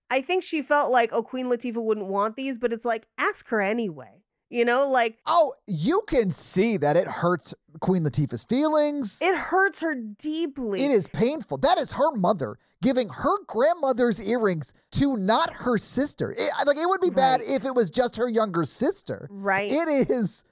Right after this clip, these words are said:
Speaker 2: a goddaughter. <laughs>
Speaker 1: Well, and
Speaker 2: Ugh.
Speaker 1: I, I mean, I, I think there's also this perception of, like, Queen Latifah has a lot of interests, and some of them are not what we would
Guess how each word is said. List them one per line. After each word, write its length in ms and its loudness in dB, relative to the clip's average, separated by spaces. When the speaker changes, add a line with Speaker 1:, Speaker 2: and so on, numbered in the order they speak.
Speaker 2:
a 120 4
goddaughter. 1300 0
<laughs> 60 -20
Speaker 1:
Well, 280 0
and 280 2
Speaker 2:
Ugh. 100 -18
Speaker 1:
I, 240 -6
I 40 0
mean, 360 -6
I, 200 0
I 140 0
think 260 -8
there's 200 0
also 360 0
this 400 -4
perception 640 -2
of, 160 -2
like, 340 -4
Queen 260 0
Latifah 360 -4
has 160 2
a 60 -2
lot 240 2
of 180 -6
interests, 580 -2
and 180 0
some 240 2
of 60 0
them 140 2
are 100 2
not 340 2
what 160 2
we 120 -6
would 220 -10